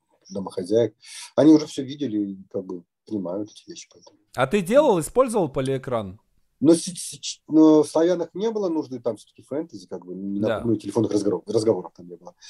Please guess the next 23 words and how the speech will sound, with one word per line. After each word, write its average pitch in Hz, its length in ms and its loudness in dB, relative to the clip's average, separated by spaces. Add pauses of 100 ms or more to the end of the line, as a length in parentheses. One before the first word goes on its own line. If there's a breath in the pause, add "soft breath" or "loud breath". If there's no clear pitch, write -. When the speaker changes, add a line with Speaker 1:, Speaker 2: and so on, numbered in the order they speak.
(100)
Speaker 1:
И 131 80 0
не 151 80 6
Speaker 2:
<laughs> - 0 -
Speaker 1:
напрашивалось. 135 680 2 (320 soft breath)
А 151 340 2
в 160 80 -6
"Охоронце" 180 680 -8
летящем, 143 580 -4
ну, 151 380 -4 (1300)
тоже, 170 280 4
ну, 170 60 2
мы, 185 140 0 (420)
ну, 127 240 -10 (160)
как 131 160 -10
бы, 131 600 0 (460)
формат 156 420 4
не 143 100 0
очень 120 240 -2
подразумевает 107 540 -4
такие 107 260 -10
вещи, 139 400 -6
поэтому 95 300 -18
нет, 107 360 -10